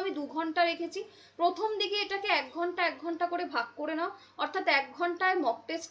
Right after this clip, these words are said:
দিলে, যেগুলো পারলে না, বাকি এক ঘন্টায় সেগুলোকে প্র্যাকটিস বা রিভিশন করে নাও। তো এইভাবে দু ঘন্টাকে কাজে লাগাও। পরের দিকে যখন ফুল সিলেবাস তোমার কমপ্লিট হয়ে যাবে,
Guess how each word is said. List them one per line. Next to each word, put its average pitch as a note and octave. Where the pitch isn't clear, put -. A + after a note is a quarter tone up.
দিলে, E4
যেগুলো E4
পারলে C#4
না, F#4
বাকি D4+
এক -
ঘন্টায় F#4+
সেগুলোকে E4+
প্র্যাকটিস F4
বা F4
রিভিশন B3
করে F#3
নাও। -
তো D#4
এইভাবে F#4+
দু E4
ঘন্টাকে E4
কাজে B3
লাগাও। D4+
পরের D#4
দিকে F#4
যখন G#4
ফুল F#4+
সিলেবাস F4+
তোমার F4
কমপ্লিট D4
হয়ে E4+
যাবে, F4+